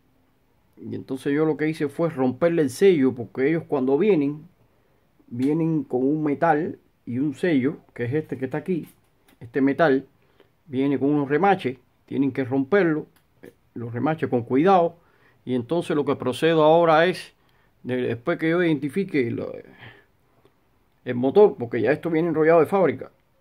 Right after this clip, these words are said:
el cabezal, eh, los cabezales de video ya vienen enrollados de fábrica, y entonces lo que hago es aprovechar el mismo motor,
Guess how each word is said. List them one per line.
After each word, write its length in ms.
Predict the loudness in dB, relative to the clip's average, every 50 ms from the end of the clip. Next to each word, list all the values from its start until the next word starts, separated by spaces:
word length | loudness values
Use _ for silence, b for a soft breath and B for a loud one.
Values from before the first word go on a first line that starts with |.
| _ _ _ _
el 160 | -14 -14 -8
cabezal, 540 | -6 -2 -2 -2 0 2 2 2 4 4 2
eh, 180 | 2 2 2
los 120 | 0 0 0
cabezales 480 | 0 0 0 2 2 2 2 4 4
de 80 | 4 4
video 320 | 4 6 6 6 6 6
ya 80 | 6 4
vienen 400 | 4 2 0 0 0 -2 -2 -2
enrollados 720 | -2 0 2 4 4 4 4 4 4 2 0 -2 -6 -10 -14 _ _ _ -16
de 120 | -14 -8
fábrica, 500 | -4 -2 0 0 -2 -4 -6 -10 -12 -14 _ _ _ _ _ _ _
y 80 | -14 -14
entonces 280 | -10 -10 -10 -6 -4
lo 120 | -4 -2 0
que 80 | 0
hago 180 | 2 2 4 4
es 60 | 2
aprovechar 500 | 2 0 -2 -4 -4 -4 -4 -4 -4 -4
el 60 | -2
mismo 240 | -2 -2 -2 -2 -2
motor, 320 | -2 -2 0 0 -2 -4